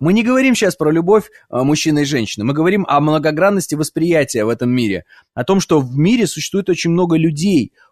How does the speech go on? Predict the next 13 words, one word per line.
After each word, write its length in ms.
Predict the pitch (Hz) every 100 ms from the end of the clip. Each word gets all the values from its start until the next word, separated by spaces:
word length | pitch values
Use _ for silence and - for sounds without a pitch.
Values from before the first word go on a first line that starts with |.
| -
у 60 |
которых 420 | 120 185 196 214 -
совершенно 440 | 151 - 208 185
разные 320 | 165 180 170
оценки 460 | 156 - 190 160 143
этой 140 | 135
действительности 720 | 135 135 170 160 180 160 -
есть. 420 | 175 170 113 - _ - -
И 80 | 131
в 60 |
связи 180 | 165 170
с 120 | 165
этим 340 | 277 294 202